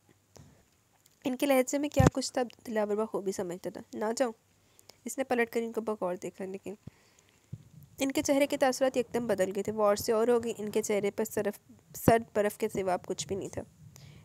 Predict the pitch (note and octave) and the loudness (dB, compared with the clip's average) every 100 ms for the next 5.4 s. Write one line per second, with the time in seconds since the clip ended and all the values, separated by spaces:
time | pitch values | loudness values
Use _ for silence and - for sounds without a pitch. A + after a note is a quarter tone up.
0 | - A#3+ C4 D4+ E4 D4 C#4+ D4 C4+ B3+ | -2 2 4 2 2 2 2 -2 -2 0
1 | G#3+ G#3 - - A3 - A3 G#3+ G3+ F#3+ | 0 0 -4 -4 -12 -6 -2 0 0 -2
2 | G3+ G#3 G3+ - - - - _ - B3 | -2 -4 -6 -4 -8 -8 -20 _ -12 -6
3 | B3+ A#3+ A#3 B3 A3+ A3 G#3 G#3+ A3+ A3 | -2 0 0 0 2 4 2 0 0 2
4 | G3 A3+ G#3+ G3+ F#3+ G3 F#3+ F3+ - - | 2 0 -4 -2 -2 -2 -4 -4 -4 -8
5 | - - - | -6 -10 -8